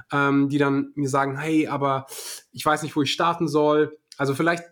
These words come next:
erzähl so ein bisschen von deinen Anfängen, von deiner Anfangszeit, gerne was, was so Instagram,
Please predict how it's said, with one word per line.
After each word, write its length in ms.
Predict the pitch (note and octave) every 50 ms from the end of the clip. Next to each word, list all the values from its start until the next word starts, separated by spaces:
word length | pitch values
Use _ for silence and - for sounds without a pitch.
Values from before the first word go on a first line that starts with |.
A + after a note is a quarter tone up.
| _ _ _ _
erzähl 260 | - D#3 D3+ - A3 A3+
so 80 | A3 G#3
ein 60 | F#3+
bisschen 280 | F#3+ G3 G3 G#3+ F3+
von 180 | F3 - D3+ C#3
deinen 480 | C#3 C#3+ D3 D#3 E3 F#3 F#3 F#3 - _ _ _ _ _ _ _ _ _ _ _ _ _ _ _ _ _ _ - -
Anfängen, 640 | - C#3+ D3+ E3 E3 - E3+ F3 F#3+ G#3 A3 G#3+ -
von 140 | - C#3
deiner 200 | C#3 C3+ C3+ B2+
Anfangszeit, 680 | A#2+ C3+ D3 - E3 D#3 D3 - - D#3 C#3 C#3 C#3 C3+
gerne 240 | - C3+ C3 C3+ B2+
was, 320 | B2 B2+ A#2+ - - - -
was 240 | B2 A#2 - - -
so 300 | - - A#2 - G#2+ -
Instagram, 680 | - D3+ D#3+ D#3+ - C#3 B2+ C3 B2+ B2+ B2+ B2+ -